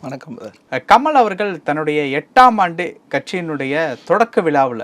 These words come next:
Speaker 2: அஹ், வந்து என்ன சொல்லியிருக்காரு அப்படின்னா வந்து, "நான் இருபது வருஷத்துக்கு முன்னாடி அரசியலுக்கு வந்திருந்தா இன்னைக்கு நான் இருக்கக்கூடிய இடமே வேற" அப்படிங்கிற ஒரு விஷயத்தையும், ரசிகர்கள் எல்லாருமே ஓட்டா மாறும்போது வந்து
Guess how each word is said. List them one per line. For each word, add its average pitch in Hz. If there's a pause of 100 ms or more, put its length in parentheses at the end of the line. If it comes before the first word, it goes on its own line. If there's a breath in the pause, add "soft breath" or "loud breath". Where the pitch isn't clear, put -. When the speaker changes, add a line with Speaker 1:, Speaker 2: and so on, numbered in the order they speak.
(300)
Speaker 2:
அஹ், 127
வந்து 143
என்ன 147
சொல்லியிருக்காரு 131
அப்படின்னா 120
வந்து, 127
"நான் 165
இருபது 170
வருஷத்துக்கு 156
முன்னாடி 143
அரசியலுக்கு 143
வந்திருந்தா 139 (360 soft breath)
இன்னைக்கு 196
நான் 165
இருக்கக்கூடிய 165
இடமே 151
வேற" 123
அப்படிங்கிற 120
ஒரு 110
விஷயத்தையும், 123 (400 soft breath)
ரசிகர்கள் 214
எல்லாருமே 175 (280)
ஓட்டா 208
மாறும்போது 151
வந்து 139